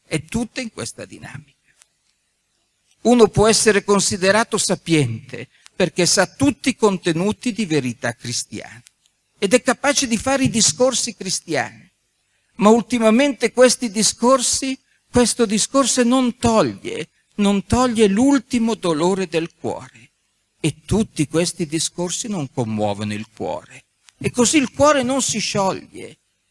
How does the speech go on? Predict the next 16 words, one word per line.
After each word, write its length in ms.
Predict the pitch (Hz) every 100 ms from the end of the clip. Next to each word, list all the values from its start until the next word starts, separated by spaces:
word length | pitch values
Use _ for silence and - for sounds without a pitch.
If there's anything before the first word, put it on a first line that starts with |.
| _ -
Quel 260 | 247 196
non 240 | 202 240 214
fleba, 540 | - 185 160 - 139
ma 100 | 185
è 40 | 196
bellissimo. 640 | 175 139 120 - - _ _ _ _
Ma 180 | 143 147
non 380 | 156 196 220 -
piangevo. 800 | - 170 165 - - - _ _ _ _ _ _ _
Il 140 | 202 -
cuore 320 | 269 247 190
non 160 | 214 254
si 160 | -
scioglie. 720 | 190 - 123 - - _ _ _ _ _ _ _ _ _
Nessun 640 | 208 233 - - 294 285
discorso. 920 | 202 214 - - 208 196 - 135 -